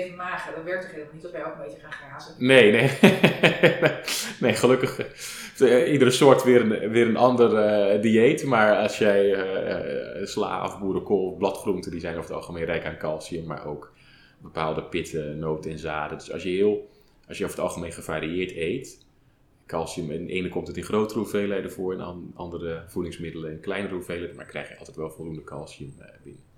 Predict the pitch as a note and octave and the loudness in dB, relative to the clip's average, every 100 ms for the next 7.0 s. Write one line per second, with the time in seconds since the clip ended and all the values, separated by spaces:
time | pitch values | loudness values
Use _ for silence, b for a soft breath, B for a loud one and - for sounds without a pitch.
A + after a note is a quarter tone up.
0 | - B B G2 G#2 G#2+ A2 A#2+ A#2 - | -20 B B -2 0 2 4 6 4 4
1 | F#2+ G2+ A#2+ A#2 A2+ - G#2+ G#2+ F#2+ - | 2 4 2 0 -4 -2 -2 -2 -4 -6
2 | F#2 E2+ A#2 B2 - F#2+ F#2 G#2 - B | -4 -2 -2 -2 -2 -6 -6 -8 -12 B
3 | B B B B G#2+ G2 F#2 G2+ G2+ F2+ | B B B B -4 -2 -2 0 -2 -2
4 | F#2 F#2 G2 - - b b b - F#2 | -2 -2 -2 -6 -18 b b b -8 -6
5 | F#2 F#2 G2 F2 F2 E2+ E2 F2 F2 G#2 | -4 -4 -4 -4 -4 -4 -8 -8 -6 -4
6 | G2+ G2 - - D2+ D2 C#2+ - _ _ | -4 -6 -8 -10 -10 -10 -14 -16 _ _